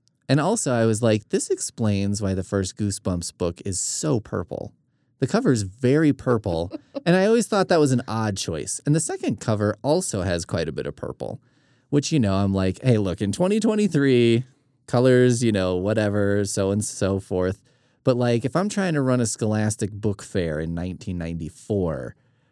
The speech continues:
Speaker 1: I'm like, Mm, purple is an interesting choice for a, you know, gender-neutral book series.
Speaker 2: Mm-hmm.
Speaker 1: Anyway, so this also has a female, uh, main narrator character, and her brother is making an,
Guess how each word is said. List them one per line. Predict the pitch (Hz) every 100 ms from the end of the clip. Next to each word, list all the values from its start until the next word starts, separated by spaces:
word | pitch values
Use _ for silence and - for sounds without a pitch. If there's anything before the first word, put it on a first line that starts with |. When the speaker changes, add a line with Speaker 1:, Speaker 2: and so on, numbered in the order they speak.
| -
Speaker 1:
I'm | 95 90
like, | 87 87
Mm, | 175 147 147 139
purple | - 196 - 120 110
is | 90
an | 90
interesting | 90 82 90 - 87 80
choice | - 87 65 69 -
for | - 87 80
a, | 80 80 82 _ _ _ -
you | 95
know, | 87 87 85 _ _ _
gender-neutral | - 107 98 92 87 90 82 90
book | 82 85 78
series. | - 87 - 60 82 165
Speaker 2:
Mm-hmm. | 165 160 160 _ _ _ _ -
Speaker 1:
Anyway, | 190 123 90 80 - _ _ _ _ _ _
so | - 165
this | 143 175
also | 135 151 147 117
has | 104 101 98
a | 95 90
female, | - 113 98 95 92 90 90 90
uh, | 87 85 87
main | 92 90 90 90
narrator | 87 87 90 90 107
character, | - 85 76 90 82 98
and | 110 104
her | 110
brother | 107 120 127 127
is | 120 101
making | 104 101 110 104
an, | 98